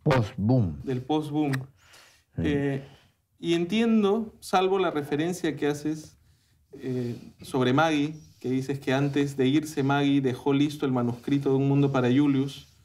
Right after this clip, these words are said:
Speaker 2: eh, entiendo que tú no has desarrollado tu carrera en dependencia a una compañera o a una esposa, ¿no? No
Speaker 1: No,
Speaker 2: ha sido
Speaker 1: en absoluto,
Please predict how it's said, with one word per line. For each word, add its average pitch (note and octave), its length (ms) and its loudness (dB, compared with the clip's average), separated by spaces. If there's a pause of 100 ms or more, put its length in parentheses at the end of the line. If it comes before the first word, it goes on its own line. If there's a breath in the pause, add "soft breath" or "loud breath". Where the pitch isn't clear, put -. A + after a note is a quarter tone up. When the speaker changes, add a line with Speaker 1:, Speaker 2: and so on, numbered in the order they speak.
(420 loud breath)
Speaker 2:
eh, A#2+ 540 0
entiendo F3 460 2
que D#3 80 0
tú E3+ 180 2
no F3 120 2
has E3+ 100 0
desarrollado C#3+ 560 0
tu D3 100 -4
carrera C3+ 300 0
en C#3 160 0
dependencia C3+ 920 0 (420 soft breath)
a B2 120 0
una C3 360 2
compañera B2+ 580 2
o B2+ 40 2
a B2 40 2
una C3 160 0
esposa, B2+ 500 -2
¿no? D3 180 -6 (840)
No G#2 120 0
Speaker 1:
No, G2 180 4
Speaker 2:
ha F#2 40 -2
sido C#3 520 -2 (120)
Speaker 1:
en F#2 180 0
absoluto, D2+ 680 -2